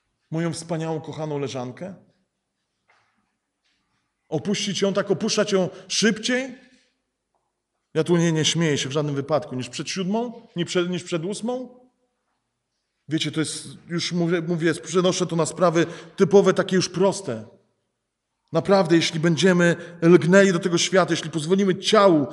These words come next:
na to, żeby ono sobie swawoliło tutaj, żeby dla niego mogło, można było, żeby ono się pięknie uzbrajało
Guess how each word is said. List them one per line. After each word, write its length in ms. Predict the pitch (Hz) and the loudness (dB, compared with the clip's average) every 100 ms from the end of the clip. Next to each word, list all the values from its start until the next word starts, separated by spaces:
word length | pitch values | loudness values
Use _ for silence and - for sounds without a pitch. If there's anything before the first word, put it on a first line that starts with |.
| - - | -10 -6
na 220 | 147 185 185 | 2 4 4
to, 160 | 165 | 2
żeby 280 | 135 151 165 | 2 0 2
ono 300 | 180 180 170 - - | 4 4 4 0 -2
sobie 260 | - 175 190 | 2 2 2
swawoliło 600 | - 185 190 202 196 185 | 4 4 6 6 4 4
tutaj, 340 | 202 151 139 | 2 2 2
żeby 280 | 165 175 170 - 151 | 2 2 2 -4 -8
dla 200 | 135 175 | 2 4
niego 300 | 190 208 180 | 6 4 4
mogło, 260 | 175 156 185 | 4 4 2
można 280 | 180 160 165 | 2 4 4
było, 240 | 175 170 - - | 6 4 0 -2
żeby 240 | 160 185 | 2 4
ono 220 | 220 214 | 4 4
się 140 | - 202 | 4 4
pięknie 340 | 220 220 208 | 4 4 2
uzbrajało 800 | 190 143 190 202 196 156 131 - | 2 2 4 6 8 6 4 2